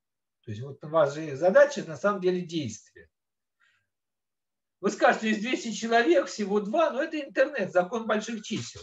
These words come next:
да, там, один из ста. Но при этом посмотрите, сколько людей у вас, э, скажем, э, в Фейсбуке, сколько людей у вас там, э, в Инстаграме, сколько людей у вас вообще,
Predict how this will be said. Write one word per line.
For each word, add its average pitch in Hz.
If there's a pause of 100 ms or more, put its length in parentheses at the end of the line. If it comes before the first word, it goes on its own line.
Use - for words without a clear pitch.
да, -
там, 113 (840)
один 233
из 214
ста. - (380)
Но 180
при 220
этом 143 (400)
посмотрите, 240
сколько 214
людей 196
у 180
вас, 214
э, 151
скажем, 135
э, 117
в -
Фейсбуке, 135 (440)
сколько 214
людей 226
у 202
вас 208
там, 208
э, 160
в 185
Инстаграме, 143
сколько -
людей 233
у 226
вас 214
вообще, 196